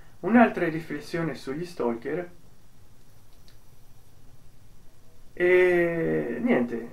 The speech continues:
ho citato quello che pensano Matteo Montesi e Giuseppe Simone. Le vere amicizie sono difficili in rete, tutti ti appoggiano,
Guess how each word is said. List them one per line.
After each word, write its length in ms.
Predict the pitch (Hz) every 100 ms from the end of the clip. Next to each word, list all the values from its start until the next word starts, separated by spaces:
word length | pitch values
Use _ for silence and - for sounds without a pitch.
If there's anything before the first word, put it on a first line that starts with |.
| 127
ho 180 | 147 147
citato 420 | 175 180 208 185
quello 200 | 160 151
che 100 | -
pensano 680 | - 147 - 143 135 131 -
Matteo 360 | 139 139 165
Montesi 720 | 147 139 127 143 - 165 160 - - - - - -
e 140 | 127
Giuseppe 420 | 123 139 151 - 123
Simone. 540 | 151 165 127 113 - - - - - - -
Le 120 | 151
vere 220 | 196 190
amicizie 460 | 180 175 208 - 175
sono 260 | 170 170 156
difficili 480 | 160 180 165 127
in 120 | 127 120
rete, 420 | 120 117 120 - - - - - - -
tutti 280 | 240 226
ti 100 | 185
appoggiano, 840 | 190 - 185 170 165 165 160 160